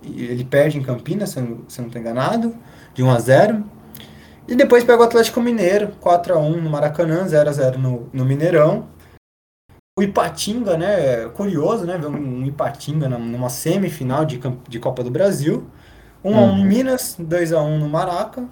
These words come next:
Speaker 1: E aí, o grande fi-, a grande final, né, contra o, contra o Vasco. Teve aquele intervalo da Copa, né, que, que era meio comum, né, antes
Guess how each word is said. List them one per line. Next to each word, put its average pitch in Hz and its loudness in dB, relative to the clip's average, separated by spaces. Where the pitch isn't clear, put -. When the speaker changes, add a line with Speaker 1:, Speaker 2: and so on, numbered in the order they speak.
Speaker 1:
E 151 -2
aí, 208 2
o - -12
grande 151 -2
fi-, - -12
a 147 -4
grande 156 -4
final, 147 -6
né, 135 -8
contra 131 -8
o, 117 -6
contra 127 -10
o 135 -6
Vasco. 120 -2
Teve 196 4
aquele 156 -2
intervalo 147 0
da 143 0
Copa, - -2
né, 143 -6
que, - -14
que - -6
era 135 0
meio 139 -2
comum, 135 -2
né, 127 -4
antes 131 -2